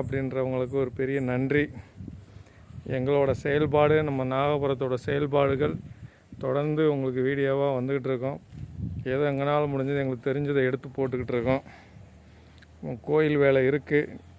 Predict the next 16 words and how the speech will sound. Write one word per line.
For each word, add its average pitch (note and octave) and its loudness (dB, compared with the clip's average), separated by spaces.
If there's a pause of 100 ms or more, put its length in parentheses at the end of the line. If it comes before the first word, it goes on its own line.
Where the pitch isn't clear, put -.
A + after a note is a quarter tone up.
(320)
தொடர்ந்து C#3 0
இந்த C3 0
அம்மா C3+ 2
வந்து C3+ 0
யாகம் D3 2
வளர்க்குறதுக்காக, C3+ 0
இது B2 -4
யாக C3 2
குண்டம், C3+ -2
யாக C3+ 0
மேடை, C3+ 0 (680)
விழா C#3 2
மேடை C3 2
எல்லாம் C3+ 2
இங்க B2+ -2
தான். C3+ 0